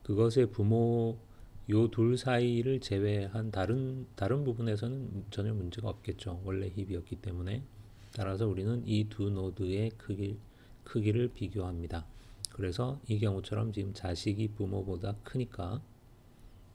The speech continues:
의 경우 이 두 노드의 데이터를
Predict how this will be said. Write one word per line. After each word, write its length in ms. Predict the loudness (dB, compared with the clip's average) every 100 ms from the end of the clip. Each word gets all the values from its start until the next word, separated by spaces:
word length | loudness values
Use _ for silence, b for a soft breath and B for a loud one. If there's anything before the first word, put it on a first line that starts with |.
| -20 -20 -18 -16 -16 -16 B B B B B B 0
의 160 | 2
경우 380 | 4 4 4 4
이 180 | 2 0
두 220 | 2 2
노드의 720 | 4 4 2 0 2 2 0
데이터를 720 | 0 -2 -2 -4 0 0 -2